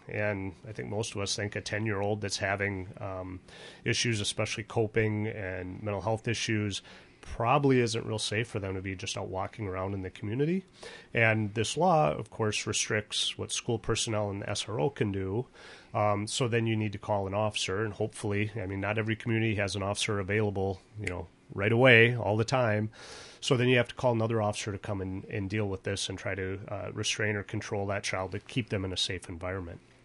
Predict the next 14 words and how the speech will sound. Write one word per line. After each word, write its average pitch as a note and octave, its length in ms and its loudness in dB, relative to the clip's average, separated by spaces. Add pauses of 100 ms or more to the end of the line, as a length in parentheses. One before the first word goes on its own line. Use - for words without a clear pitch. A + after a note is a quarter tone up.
(720)
Um, G2 380 -4
so - 200 0
situations C#3 680 4
like G2 280 -4
that, A#2+ 480 2
we A#2 80 -2
wanna G2 240 -2
be G2 120 -6
sure G2+ 300 -4
that G2 140 -6
officers F#2 500 -6
can F#2+ 240 -4
respond F2+ 420 -8
appropriately, C3+ 800 2